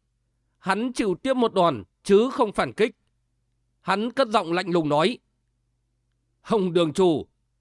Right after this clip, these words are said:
Đường Chủ muốn bắt buộc bản nhân phải giết người chăng?" "Ngươi đừng có ngông cuồng." Hồng Đường Chủ vừa quát, vừa phóng trưởng lần thứ hai.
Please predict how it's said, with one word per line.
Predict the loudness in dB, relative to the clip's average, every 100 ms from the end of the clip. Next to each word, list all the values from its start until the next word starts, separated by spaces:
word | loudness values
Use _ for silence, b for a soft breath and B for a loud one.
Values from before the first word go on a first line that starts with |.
| _ _
Đường | 2 2 4
Chủ | 2 2 0 _ _
muốn | 4 6 6 0
bắt | -6 0
buộc | 0 0 _ -2
bản | -2 0
nhân | 0 0
phải | 0 -2 -2
giết | -4 0
người | 2 2
chăng?" | 0 -4 -6 _ _ _ _ _ _ _ _ _ _ _ _ _ _ _ _ _ -6
"Ngươi | 0 2 0
đừng | 2 0 2
có | 0 2
ngông | 0 2
cuồng." | 6 6 4 _ _ _ _ _ _ _ _ _ _ _ _ _
Hồng | 0 2
Đường | 0 2
Chủ | 0 2
vừa | 2
quát, | 2 0 0 _ _
vừa | 0 2 2
phóng | 0 -2
trưởng | 0 0 2
lần | 0
thứ | 0 0
hai. | 0 -2